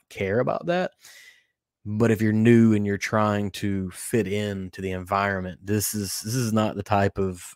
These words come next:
of behavior that is good for, um, long-term growing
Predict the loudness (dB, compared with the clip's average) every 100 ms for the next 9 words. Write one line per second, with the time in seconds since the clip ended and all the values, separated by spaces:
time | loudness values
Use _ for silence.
0 | -8 -6 -4 0 2 2 0 -2 -4 -6
1 | 0 0 -2 -8 -20 -6 -2 0 0 -2
2 | -6 _ _ _ _ _ _ -2 4 6
3 | 6 4 0 -2 -6 -20 -20 _ _ _
4 | _ _ _ _ _ _ _ _ _ -6
5 | -2 -2 -4 -8 -2 4 6 6 2 0
6 | 2 2 2 0 -4